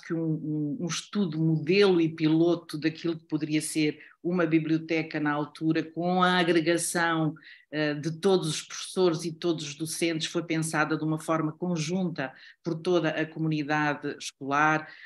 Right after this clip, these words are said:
com a participação de vários projetos e vários programas, portanto ele em si já foi pensado de uma forma muito diferente daquilo que tinha acontecido até então, e, eh,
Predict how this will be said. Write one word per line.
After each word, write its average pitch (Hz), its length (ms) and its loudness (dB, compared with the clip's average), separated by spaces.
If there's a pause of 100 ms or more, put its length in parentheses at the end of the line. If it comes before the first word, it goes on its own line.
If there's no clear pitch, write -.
(160)
com 185 140 4
a - 60 -2
participação 170 680 -2
de 147 100 -4
vários 180 300 2
projetos 170 560 -2
e 160 60 -2
vários 151 320 -4
programas, 151 540 -4
portanto 156 400 -4
ele 175 180 0
em 170 100 -4
si 160 380 -6 (280)
já 175 140 2
foi 175 160 -2
pensado 165 460 0
de 165 40 -4
uma 160 140 0
forma 156 560 -2 (180)
muito 208 300 2
diferente 185 540 -2
daquilo 165 260 -2
que - 80 -12
tinha 175 160 -2
acontecido 165 680 -4
até 147 200 -8
então, 147 540 -2 (560)
e, 190 420 0
eh, 180 460 6